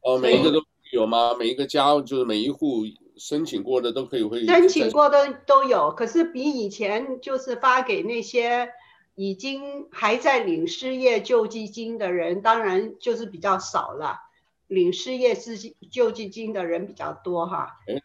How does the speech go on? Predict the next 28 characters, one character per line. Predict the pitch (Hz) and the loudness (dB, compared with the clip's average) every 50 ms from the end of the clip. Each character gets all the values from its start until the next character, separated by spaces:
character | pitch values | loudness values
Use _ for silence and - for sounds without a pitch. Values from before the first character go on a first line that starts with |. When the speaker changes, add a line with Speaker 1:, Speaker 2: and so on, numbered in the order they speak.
| _ | _
Speaker 1:
这 | - 170 165 151 | 2 2 2 2
不 | - 165 | 2 -4
是， | 156 139 165 160 156 151 | -2 0 0 0 0 -2
不 | 131 - 151 156 | -4 -6 -6 -6
是， | - - - - _ _ _ _ _ _ | -6 -6 -12 -14 _ _ _ _ _ _
那 | - 151 156 | -2 -2 0
个 | 151 151 147 | 2 2 2
不 | - 160 | 0 -2
是 | 151 - 175 151 | -2 0 -2 0
联 | 127 123 131 139 151 | 2 2 2 2 4
邦 | 147 151 151 160 156 147 | 4 4 4 4 2 0
这 | 147 151 143 | 0 -2 -2
个 | 123 131 127 127 | 0 2 2 2
川 | 123 - 151 160 165 | 2 0 -2 -2 0
普 | 147 135 | -2 -2
政 | 123 143 147 143 | -2 0 0 0
府 | 131 120 | -2 -4
说 | 117 127 135 127 | -2 -2 -2 0
每 | 127 113 101 | 0 0 -2
一 | 101 120 | -2 -2
个 | 123 139 127 127 123 | 0 2 2 2 4
人 | 113 113 117 - - | 2 2 0 -2 -4
给， | - - - 104 107 | -12 -10 -8 -8 -8
给 | - - 110 104 104 | -4 -4 -4 -4 -4
一 | 107 131 139 | -6 -10 -10
千 | - - - 139 139 151 | -10 -6 -4 -2 -2 0
二 | 147 - 165 156 139 120 | 0 2 4 4 2 2
的， | 104 101 82 73 - | 0 0 -2 -2 -4